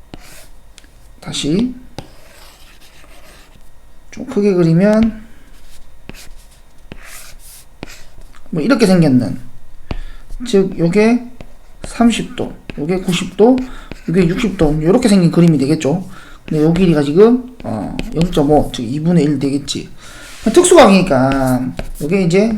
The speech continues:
이분의 루트 삼 되고, 요게 일 되겠죠. 즉 요게 지금 일 된단 말이죠. 일.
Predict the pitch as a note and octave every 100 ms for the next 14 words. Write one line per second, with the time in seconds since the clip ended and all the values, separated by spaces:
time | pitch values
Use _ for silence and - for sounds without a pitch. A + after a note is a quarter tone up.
0 | - D3 D3+ E3+ F#3+ E3 D3 E3 D3 D#3
1 | C3 B2+ A#2+ B2 G#3 B3+ C4 - - -
2 | - - D#3 F3 - - B3+ B3 A3+ -
3 | A#2 - - - - - - - - -
4 | F3 F3+ F3 - - - - - - -
5 | D#3 F#3+ G#3+ F3 G3 A#3 A3+ F3 C#3 B2+
6 | C3 D3+ D#3+